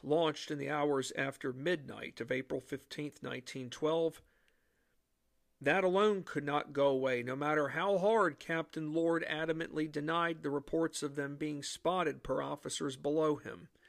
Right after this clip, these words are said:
The scariest of realities centered upon countless people left stranded in the North Atlantic waters, whose pleas, cries for help went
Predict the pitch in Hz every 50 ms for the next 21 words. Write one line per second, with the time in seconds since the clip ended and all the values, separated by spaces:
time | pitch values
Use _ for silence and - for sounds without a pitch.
0 | - - - - - - - - - - - 143 - - - 165 165 190 214 226
1 | 220 196 160 - - - 156 151 139 143 143 139 143 156 170 170 156 135 131 135
2 | 131 127 - - - - 165 170 170 - - 170 165 165 151 - - 139 127 131
3 | 123 127 131 127 - _ _ _ _ _ _ _ _ _ _ _ _ _ _ _
4 | _ _ _ - - - - 185 196 233 - - 214 202 196 - - - - -
5 | - - 185 196 190 - 127 131 131 131 139 143 147 147 - - - - - -
6 | - 160 185 220 240 240 233 190 160 135 135 139 143 143 139 143 151 160 180 190
7 | 165 - 170 160 - 160 151 156 156 156 - 165 - - - 139 151 175 185 185
8 | 170 139 117 - - - - - - _ _ - - - _ _ - - - 156
9 | 165 151 - - - - - - 247 269 262 254 247 214 165 131 - - - -
10 | - - - - 196 220 226 233 226 214 190 - - - - 156 131 - - 190
11 | 208 196 170 - - - 175 175 175 -